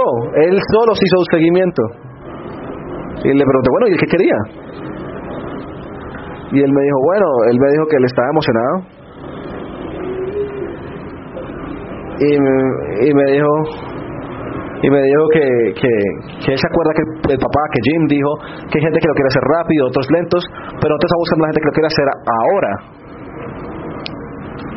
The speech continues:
Y, y solo te quería hacer saber a ti, Heather, que yo soy de esas personas que quieren el resultado ahora. Él se movió una hora desde su casa hasta donde Heather para decirle que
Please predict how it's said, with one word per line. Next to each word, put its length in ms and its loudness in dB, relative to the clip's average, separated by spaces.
Y, 80 4
y 80 2
solo 220 0
te 100 0
quería 220 2
hacer 180 0
saber 160 0
a 80 -4
ti, 80 2
Heather, 480 2
que 80 0
yo 160 2
soy 80 2
de 100 2
esas 160 -2
personas 300 -2
que 160 -6
quieren 240 2
el 60 2
resultado 420 2
ahora. 800 0
Él 160 0
se 240 -2
movió 400 0
una 160 0
hora 240 0
desde 180 0
su 140 -2
casa 240 0
hasta 160 -2
donde 160 2
Heather 240 2
para 180 0
decirle 320 0
que 160 0